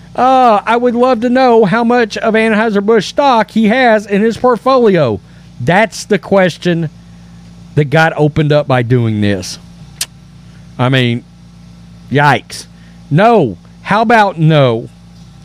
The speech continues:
I'm not even taking the kids to Busch Gardens this summer. Good luck to the Clydesdales.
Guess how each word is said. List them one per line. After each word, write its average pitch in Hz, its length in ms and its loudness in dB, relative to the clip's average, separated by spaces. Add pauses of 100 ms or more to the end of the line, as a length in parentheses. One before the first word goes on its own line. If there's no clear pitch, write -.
(540)
I'm 247 220 0
not 254 220 0
even 233 260 -2
taking 233 340 -2
the 208 80 0
kids 226 380 -2
to 202 80 0
Busch 208 280 0
Gardens 208 420 0
this 165 160 0
summer. 160 300 -2
Good 180 280 0
luck 226 260 0
to 208 100 -8
the 196 100 -4
Clydesdales. 147 880 -2